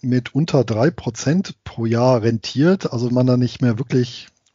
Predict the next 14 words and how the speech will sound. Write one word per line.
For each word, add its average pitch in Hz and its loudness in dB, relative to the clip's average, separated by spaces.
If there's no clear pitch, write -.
also 104 -8
wir 127 2
da 131 4
nicht 127 0
mehr 120 2
wirklich 127 0
von 117 -6
einem 117 0
Hochdividendenwert 110 -2
sprechen 110 0
können. 180 4
Ja, 139 4
im 127 -2
Gegensatz 139 0